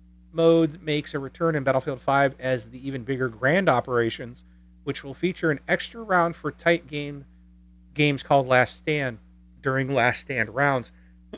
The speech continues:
<clears throat> So it's kind of like a sudden death, but it was interesting because they were saying, like, you would come in and you'd have, like, day one and you'd fight it out,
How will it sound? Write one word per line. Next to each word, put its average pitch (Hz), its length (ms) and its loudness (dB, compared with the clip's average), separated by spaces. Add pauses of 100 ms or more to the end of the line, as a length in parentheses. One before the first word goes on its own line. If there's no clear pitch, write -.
(120)
<clears throat> - 60 0 (180)
So - 160 2
it's 143 80 0
kind 170 160 6
of 160 60 8
like 131 120 6
a 120 40 0
sudden 135 360 2
death, 135 300 8
but 156 80 4
it 151 40 6
was 139 160 4
interesting 165 400 4
because 143 340 6 (440)
they 170 100 6
were 185 100 4
saying, 269 320 2
like, 170 280 10
you 170 220 0
would 156 160 6 (300)
come 214 200 6
in 208 300 10
and 165 300 6
you'd 147 180 4
have, 160 200 10
like, 131 240 2
day 147 200 4
one 151 560 6 (880)
and 143 140 4
you'd 139 180 8
fight 147 260 6
it 139 100 8
out, 135 420 8